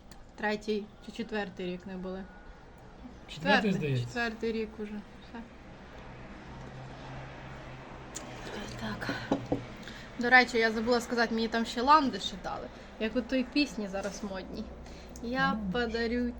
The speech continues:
Speaker 1: тобі ландиші від душі. Вони дуже гарні такі,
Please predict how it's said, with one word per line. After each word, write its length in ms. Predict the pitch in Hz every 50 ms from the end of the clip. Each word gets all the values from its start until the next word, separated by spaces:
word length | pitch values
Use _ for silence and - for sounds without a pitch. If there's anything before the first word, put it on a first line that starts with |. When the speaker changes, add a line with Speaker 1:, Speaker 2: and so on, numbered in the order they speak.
| -
Speaker 1:
тобі 300 | 226 226 214 - 208 214
ландиші 840 | 214 208 214 247 254 269 247 277 277 - - - 277 277 294 285 277 - - - - - - - - - - - 294 247 -
від 280 | 214 226 226 226 233 226
душі. 420 | 240 254 247 - - 254 262 262 254 - - - - - - - - - - - - - - - - - - - - - - - - - - - - - - - - - - - - - - - - - - - - - - - - - - - - - - -
Вони 220 | 233 220 214 220 214
дуже 260 | 190 220 220 190 208
гарні 400 | 175 180 190 185 180 175 180 180 - - -
такі, 140 | - -